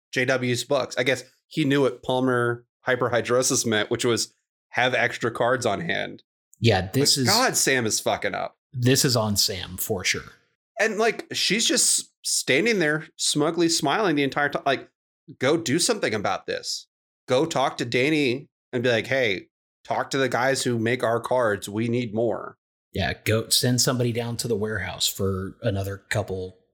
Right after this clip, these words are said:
Speaker 2: stacks. Like,
Speaker 1: Yeah, or, like, at other tables, we need to stretch how long it is before they swap out cards. Like, redirect them this way. I don't know. Something.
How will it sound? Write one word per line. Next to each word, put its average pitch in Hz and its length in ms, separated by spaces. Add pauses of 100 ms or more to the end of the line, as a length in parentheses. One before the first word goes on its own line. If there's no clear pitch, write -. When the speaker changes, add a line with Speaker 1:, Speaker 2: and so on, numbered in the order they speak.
(180)
Speaker 2:
stacks. - 680
Like, - 300 (160)
Speaker 1:
Yeah, 143 240
or, 120 140
like, 113 360 (380)
at 135 220
other 143 220
tables, 135 520
we 123 140
need 127 160
to 104 60
stretch 127 400
how 123 140
long 120 280
it 120 120
is 117 160
before 113 240
they 110 100
swap 107 320
out 110 200
cards. 110 580
Like, 101 180 (240)
redirect 117 440
them 113 120
this 120 220
way. 92 140 (520)
I 110 80
don't 147 180
know. 98 340 (360)
Something. - 600